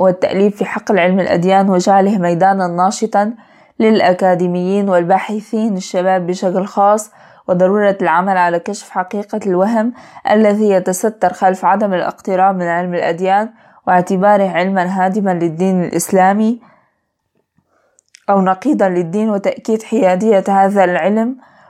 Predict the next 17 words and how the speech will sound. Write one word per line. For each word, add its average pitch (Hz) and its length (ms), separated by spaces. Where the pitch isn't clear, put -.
وقدرته 208 540
على 175 220
كشف 233 520
العمق 190 460
الحقيقي 208 580
للظواهر 196 600
الدينية، 190 720
والتعامل 196 520
الموضوعي 185 500
والإيجابي 185 580
مع 175 100
علماء 175 440
الأديان 185 420
في - 80
العالم، 185 440
والمشاركة 175 760
معهم 202 520